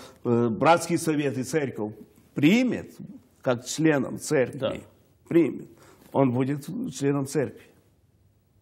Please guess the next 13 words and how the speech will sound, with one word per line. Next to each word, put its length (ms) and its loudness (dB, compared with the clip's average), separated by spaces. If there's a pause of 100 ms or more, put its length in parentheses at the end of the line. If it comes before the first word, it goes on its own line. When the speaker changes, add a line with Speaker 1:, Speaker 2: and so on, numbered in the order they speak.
(160)
Speaker 1:
Он 160 0
будет 200 4
членом 360 0
церкви, 360 -2
Speaker 2:
Мгм. 140 -16 (220)
Speaker 1:
понимаете? 540 0 (680)
Вот. 240 2 (460)
Ну, 320 10
а 180 8
все 260 2
последующие, 880 4
дальнейшие 680 -2
действия 800 -4